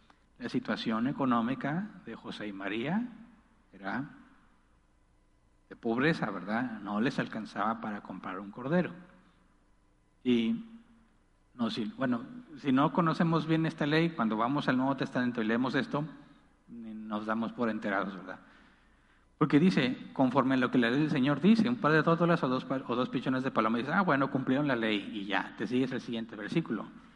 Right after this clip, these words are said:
Pero no, debió de ser un cordero. El hecho de que llevaran eso implicaba que tenían problemas económicos.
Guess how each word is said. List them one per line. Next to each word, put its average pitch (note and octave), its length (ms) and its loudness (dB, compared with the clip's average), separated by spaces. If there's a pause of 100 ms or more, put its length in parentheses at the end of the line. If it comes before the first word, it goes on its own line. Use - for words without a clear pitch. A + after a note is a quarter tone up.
(220)
Pero A2 180 -2
no, C3+ 440 4
debió A2 260 -4
de G3 100 0
ser F3 160 -2
un D3+ 120 0
cordero. B2+ 560 0 (460)
El A#2 80 -4
hecho E3+ 180 2
de E3 120 2
que D3+ 120 0
llevaran C3+ 420 0
eso C3 200 -2
implicaba A#2+ 460 -4
que A#2 120 -6
tenían G2+ 500 -10 (540)
problemas F#2 520 -8 (460)
económicos. - 800 0